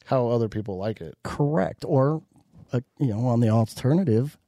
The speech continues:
Speaker 2: how others would not be okay with that. Like, for instance, the C word. I, I, I respect that to many, that it's a, it's a, you know, uh, horrible. Like, that is the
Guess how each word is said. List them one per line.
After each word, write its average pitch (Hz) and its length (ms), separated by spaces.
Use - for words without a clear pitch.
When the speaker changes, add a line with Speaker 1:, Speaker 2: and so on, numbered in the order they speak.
Speaker 2:
how 143 280
others 123 360
would 117 340
not 113 360
be 113 180
okay 131 340
with 117 180
that. 95 200
Like, 107 260
for 107 160
instance, 117 380
the 156 100
C 233 260
word. 69 360
I, 165 340
I, 135 180
I 143 120
respect - 840
that 139 220
to 151 160
many, 127 580
that 127 180
it's 131 280
a, 135 40
it's 139 240
a, 123 180
you 147 120
know, 107 540
uh, - 40
horrible. 127 640
Like, 107 260
that 139 220
is 143 260
the 123 520